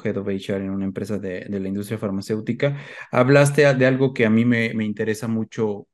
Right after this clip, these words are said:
posicionar en este y en todos los espacios en donde colaboramos, que es el tema de los indicadores y de los resultados cuantitativos desde las áreas de recursos humanos.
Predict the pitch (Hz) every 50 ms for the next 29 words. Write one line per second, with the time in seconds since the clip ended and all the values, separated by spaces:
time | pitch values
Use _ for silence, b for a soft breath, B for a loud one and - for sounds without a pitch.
0 | _ - 110 104 110 101 - 113 104 104 110 110 104 101 107 110 117 123 123 -
1 | 131 117 104 98 92 92 95 92 90 92 87 87 - - 120 123 113 110 107 107
2 | 98 - - 101 - - 113 110 104 95 92 92 92 92 95 - - - 98 95
3 | 95 92 95 98 101 113 139 160 - - B B B B B B B - 127 120
4 | 143 135 127 127 123 113 113 117 117 117 113 110 101 98 95 95 - - 113 113
5 | 110 104 107 104 - 101 95 113 120 127 139 139 139 131 113 101 98 98 98 98
6 | 104 104 - - 98 98 110 110 110 110 110 - - 98 95 95 98 - 104 98
7 | - 101 98 - 113 110 123 139 147 143 143 - B B B B B B _ -
8 | 113 107 107 107 104 104 101 - 117 113 117 113 113 113 110 107 101 98 - 117
9 | 110 - 123 113 - 107 98 107 107 101 98 90 - -